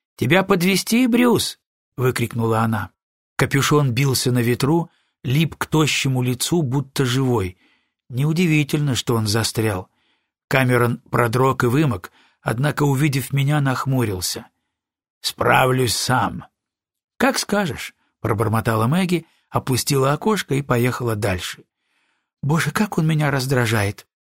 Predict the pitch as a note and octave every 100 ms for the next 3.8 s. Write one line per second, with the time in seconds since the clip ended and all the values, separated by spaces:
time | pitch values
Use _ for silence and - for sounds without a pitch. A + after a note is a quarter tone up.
0 | _ _ - D3 D3+ C#3+ E3 D3+ - D3+
1 | D3 C3 C#3 C3+ C#3 D#3+ C3 C3 - B2+
2 | C3 B2+ B2+ G3 B3 - - - - C3+
3 | C3+ C3 C#3+ C3 C#3 C#3+ E3+